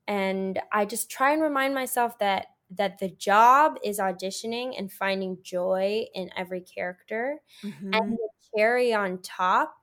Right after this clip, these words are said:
Speaker 1: is when you book it, you know?
Speaker 2: So let me ask you something. How long after you graduated from N Y U did you book Mary Hamilton on Batwoman, the C W show?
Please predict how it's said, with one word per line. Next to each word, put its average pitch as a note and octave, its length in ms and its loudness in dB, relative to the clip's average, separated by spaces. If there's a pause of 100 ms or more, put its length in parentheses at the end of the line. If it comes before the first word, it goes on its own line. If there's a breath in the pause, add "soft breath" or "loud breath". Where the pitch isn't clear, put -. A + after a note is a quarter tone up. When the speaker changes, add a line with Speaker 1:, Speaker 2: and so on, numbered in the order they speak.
Speaker 1:
is G3 160 -8
when G3+ 160 -6
you F3+ 80 -8
book G3+ 300 -4
it, - 140 -10 (280)
you F#3+ 120 -8
know? F3 160 -6
Speaker 2:
So F4 180 0
let A4 100 -6
me G#4+ 140 -2
ask C#4+ 260 0
you C4 60 -6
something. G3 500 -6
How B3 300 -6
long G#3+ 460 -4
after F#3+ 320 -8
you G3 140 -6
graduated D#3+ 840 -6
from E3+ 300 -12
N E3 160 -12
Y E3 140 -10
U D3 500 -10 (440)
did F3+ 200 -8
you E3+ 260 -8
book D#3+ 540 -6 (540)
Mary E3+ 240 -8
Hamilton D#3 720 -12 (320)
on E3+ 160 -8
Batwoman, D3+ 680 -10 (340)
the F3 80 -6
C E3 200 -6
W - 340 -8
show? - 160 -8